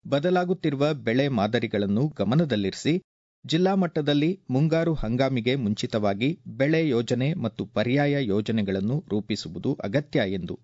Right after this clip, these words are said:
ಅಭಿಪ್ರಾಯಪಟ್ಟರು. ಕೇಂದ್ರ ಬುಡಕಟ್ಟು ವ್ಯವಹಾರಗಳ ಸಚಿವಾಲಯ ಜನ್ ಭಾಗಿದಾರಿ ಸಬ್ಸೆ ದೂರ್ ಸಬ್ಸೆ ಪೆಹ್ಲೆ ಮಾಹಿತಿ ಶಿಕ್ಷಾ ಸಂವಹನ ಅಭಿಯಾನವನ್ನು ಈ ತಿಂಗಳ ಇಪ್ಪತ್ತೈದನೇ ತಾರೀಖಿನವರೆಗೆ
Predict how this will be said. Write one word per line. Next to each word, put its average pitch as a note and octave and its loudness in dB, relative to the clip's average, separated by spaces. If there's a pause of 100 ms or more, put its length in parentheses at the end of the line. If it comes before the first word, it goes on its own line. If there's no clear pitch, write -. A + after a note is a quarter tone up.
(120)
ಅಭಿಪ್ರಾಯಪಟ್ಟರು. D3+ -2 (840)
ಕೇಂದ್ರ G3+ 2 (120)
ಬುಡಕಟ್ಟು F3 0
ವ್ಯವಹಾರಗಳ C3+ 2
ಸಚಿವಾಲಯ A2 0 (440)
ಜನ್ D#3+ 2
ಭಾಗಿದಾರಿ B2+ 0 (120)
ಸಬ್ಸೆ F3+ -2
ದೂರ್ C#3+ 0 (120)
ಸಬ್ಸೆ A#2+ -2
ಪೆಹ್ಲೆ C3 0 (460)
ಮಾಹಿತಿ D#3 0
ಶಿಕ್ಷಾ C3 -2 (260)
ಸಂವಹನ C#3+ 0
ಅಭಿಯಾನವನ್ನು A2+ 0 (360)
ಈ F3+ 2
ತಿಂಗಳ E3+ 0 (220)
ಇಪ್ಪತ್ತೈದನೇ C3 0 (120)
ತಾರೀಖಿನವರೆಗೆ G#2+ -2